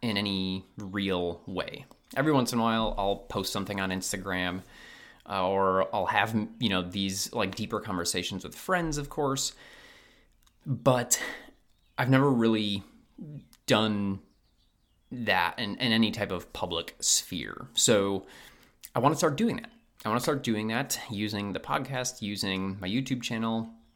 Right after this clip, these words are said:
to start to talk about these things. Now, what I really wanna bring to this space, because everybody's out there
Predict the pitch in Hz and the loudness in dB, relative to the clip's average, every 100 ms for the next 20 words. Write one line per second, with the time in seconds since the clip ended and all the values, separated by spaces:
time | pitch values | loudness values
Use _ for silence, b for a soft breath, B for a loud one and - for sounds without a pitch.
0 | _ _ _ - - - - 104 101 98 | _ _ _ -20 -14 -2 0 2 0 0
1 | 95 92 B B B B B B B B | -2 -4 B B B B B B B B
2 | 135 131 - 113 98 85 87 82 - 80 | 2 2 2 2 2 0 -2 -4 -4 -4
3 | 64 - - B B B B _ _ _ | -2 -2 -2 B B B B _ _ _
4 | _ _ _ _ - 131 76 - - _ | _ _ _ _ 2 4 4 -2 -18 _
5 | - - _ _ _ _ _ _ _ _ | -14 -12 _ _ _ _ _ _ _ _
6 | _ _ _ _ _ 117 110 117 127 113 | _ _ _ _ _ -10 -4 6 6 6
7 | - - _ _ _ _ _ _ _ _ | 2 -16 _ _ _ _ _ _ _ _
8 | _ - 117 110 147 160 131 104 92 104 | _ -6 -4 0 2 4 4 2 -2 -2
9 | 104 104 101 107 92 90 - - - - | -2 -2 -4 -4 -4 -4 -6 -2 0 0
10 | - 82 - - - B B B B B | -2 -4 -6 -8 -10 B B B B B
11 | B B B - 98 104 127 131 113 98 | B B B 0 2 2 2 2 2 -2
12 | 92 98 92 92 | 0 4 4 2